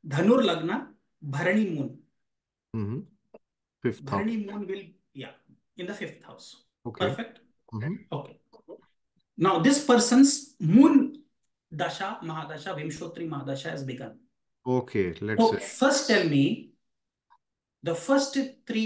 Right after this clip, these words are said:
Speaker 1: years, four months of this moon Mahadasha for this native who is a Dhanur Lagna, ascendant is Sagittarius, moon is in Aries in Bharani Nakshatra,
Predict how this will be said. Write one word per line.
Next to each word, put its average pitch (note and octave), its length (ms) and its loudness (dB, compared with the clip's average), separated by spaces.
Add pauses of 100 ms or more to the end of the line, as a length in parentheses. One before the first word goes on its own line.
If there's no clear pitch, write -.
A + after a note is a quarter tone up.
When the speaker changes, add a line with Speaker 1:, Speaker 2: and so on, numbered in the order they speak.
(100)
Speaker 1:
years, G3+ 260 -4
four F3 320 -4
months C#3+ 580 -4
of D#3+ 140 -4
this E3+ 200 -6
moon G3 340 4
Mahadasha D#3 640 -6
for G3 280 -6
this G#3+ 180 0
native D#3+ 400 -4
who E3 160 -2
is D#3+ 160 -2
a G3+ 320 -4 (260)
Dhanur F3 440 2
Lagna, C#3 400 -4 (100)
ascendant G3+ 560 -4
is G#3+ 160 -4
Sagittarius, C#3 880 -6 (160)
moon G#3+ 340 8
is F3+ 320 -4
in F3 240 -8
Aries C#3+ 580 -6
in E3 120 -4
Bharani C#3+ 300 -2
Nakshatra, C#3+ 640 -8